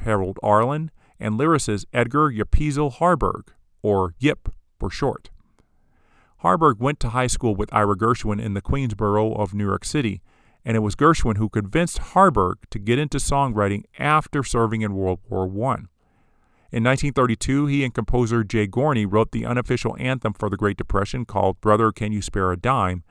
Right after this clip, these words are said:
for the Broadway musical Revue Americana. Right after that, he began his on-again, off-again collaboration with Harold Arlen, as the two wrote It's Only a Paper Moon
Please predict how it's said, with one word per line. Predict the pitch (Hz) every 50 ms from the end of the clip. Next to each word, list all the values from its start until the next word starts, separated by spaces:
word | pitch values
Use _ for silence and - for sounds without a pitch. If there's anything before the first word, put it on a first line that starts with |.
| _ _ _ _ _ _ _
for | - 120 110
the | 107
Broadway | - - 113 123 139 135 120 113 107
musical | 101 101 101 - 110 - 113 104 101 101 95 - _ _ -
Revue | 117 107 95 90 107 131 156 139 107 101 101 -
Americana. | 113 107 98 98 92 92 92 - - 147 143 123 - - - _ _ _ _ _ _ _ _ _ _ _ _ _ _ _ _ _ _ _ _ _ _ -
Right | - 110 120 139
after | 143 131 - 123 104
that, | 117 120 123
he | 123 120
began | 110 104 98 120 117 117 110
his | 104 98
on-again, | 107 107 110 113 120 113 117 120 123 131 139 -
off-again | - 113 107 110 - 123 113 101 110 110 110 107
collaboration | - 107 101 104 98 92 95 101 120 143 139 - 113 104
with | 98 95 -
Harold | 104 104 104 95 92 - -
Arlen, | - 127 139 127 104 92 92 90 92 87 _ _ _ _ _ _ _ -
as | - 113 107 101
the | - 113
two | - - 139 131 117
wrote | 107 113 110 107 -
It's | - 113 - - -
Only | 117 120 117 120 120 117
a | 113
Paper | - - 110 110 - 110 101
Moon | 107 135 165 156 120 107 98 101 95